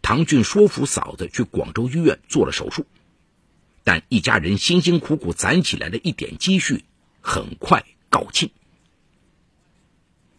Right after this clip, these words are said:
新的医疗费用犹如一座沉重的大山，将大家压得喘不过气来。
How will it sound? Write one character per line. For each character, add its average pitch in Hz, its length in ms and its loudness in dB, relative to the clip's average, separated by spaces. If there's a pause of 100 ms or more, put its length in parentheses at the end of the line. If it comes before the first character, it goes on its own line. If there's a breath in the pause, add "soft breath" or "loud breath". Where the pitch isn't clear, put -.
(600 loud breath)
新 220 300 6
的 - 100 4
医 151 180 2
疗 82 160 2
费 - 180 4
用 69 260 -6
犹 85 220 2
如 95 240 -2
一 127 100 0
座 - 200 -6
沉 143 320 -2
重 - 140 -4
的 78 80 -4
大 104 180 -2
山， 165 300 0 (120)
将 - 220 -10
大 - 180 -6
家 71 280 -6
压 - 160 -4
得 76 80 -12
喘 - 180 -10
不 - 80 -16
过 - 80 -8
气 135 160 -4
来。 - 120 -10